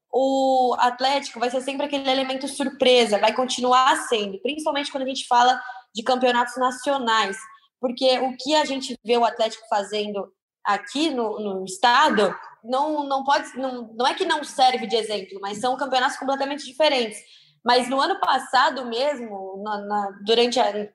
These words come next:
no começo da Série A, muita gente esperava do Atlético, assim, digo, de fora de Goiás, espe-, esperava o Atlético, é, como se subisse pronto pra cair novamente, né? E mostrou que não, que brigou, e brigou ainda por um lugar na,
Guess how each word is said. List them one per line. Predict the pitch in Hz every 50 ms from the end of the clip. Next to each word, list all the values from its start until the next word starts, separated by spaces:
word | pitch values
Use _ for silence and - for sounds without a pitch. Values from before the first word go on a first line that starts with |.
| _ _
no | - 202 208 208
começo | 214 226 226 254 254
da | 254 240
Série | 240 - 226 208 208 202
A, | 220 277 320 269 - - - - - - - _ _ _ _ _ - -
muita | 240 262 330 403 440 480 392 294
gente | 226 277 320 370 370 359 302 - - _ _ _ -
esperava | 262 254 - - 277 262 247 226 254 320 320 262 254 240
do | 202 220
Atlético, | 208 202 208 226 247 262 269 262 -
assim, | 214 208 - 233 226 220 214 202
digo, | 190 202 247 233 262 233 - - _ -
de | 185 - 190 233 240
fora | - - 240 233 262 294 285 240 214
de | 196 202 208
Goiás, | 208 202 202 208 220 254 277 269 - - - - - - -
espe-, | 240 240 - - 285 302 285 -
esperava | 262 247 - - 277 262 254 254 311 311 311
o |
Atlético, | 269 262 262 254 247 262 311 - 349 349 - _ _ _ - -
é, | 320 339 330 294 285 - 339 -
como | - 320 311 311 330 320 311
se | 311 - 311
subisse | 302 - 330 262 240 233 - 262 285 320 370 370 370 - 381 -
pronto | 302 294 285 330 - -
pra | 349 339
cair | 339 359 339 302 277 269 262
novamente, | 240 220 214 220 208 214 208 202 196 - -
né? | 196 208 240 269
E | 269
mostrou | 240 233 240 254 262 262 254 285
que | 277 - - 403
não, | 427 320 277 302 302 302
que | - -
brigou, | 190 220 226 208 233 254 339 - - - - - - _
e | - 262
brigou | 233 247 285 247 247 302
ainda | 370 359 302 285 330 339
por | 339 - 311
um | 311 311
lugar | 277 262 240 247 240 240
na, | 233 220 214 208 208